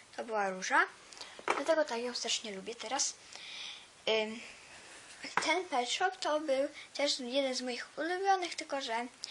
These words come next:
tak mi się trochę przestał na razie podobać. Teraz to na razie lubię tego, Lisię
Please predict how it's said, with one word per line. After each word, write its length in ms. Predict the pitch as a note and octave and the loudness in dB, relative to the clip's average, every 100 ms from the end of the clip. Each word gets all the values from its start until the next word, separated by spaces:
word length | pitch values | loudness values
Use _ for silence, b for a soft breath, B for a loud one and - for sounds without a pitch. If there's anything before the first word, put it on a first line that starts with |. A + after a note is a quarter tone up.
| B | B
tak 140 | F#4 E4 | 0 2
mi 100 | D#4 | -2
się 100 | - | -4
trochę 260 | B3 - | -6 -6
przestał 400 | - B3 - A#3+ | -8 -6 -6 -4
na 140 | A3+ A3 | -6 -6
razie 220 | A3 G#3+ | -6 -6
podobać. 580 | - A3 A3+ A3 - - - B B B B B B - | -6 -4 -4 -6 -10 -6 -6 B B B B B B 2
Teraz 240 | D#4+ D#4 | 2 2
to 120 | - | -2
na 120 | A#3 A#3 | -4 0
razie 360 | B3+ A#3+ A#3 - - | 0 0 -4 -8 -2
lubię 320 | A3 G#3+ - - - - | 2 2 2 -2 -8 -2
tego, 360 | G3 G3+ - E4 A4+ - - - - - - - - B3 | 0 2 4 4 4 -2 -20 -20 -20 -20 -20 -20 -16 -6
Lisię 360 | G3 - F4+ | 0 0 0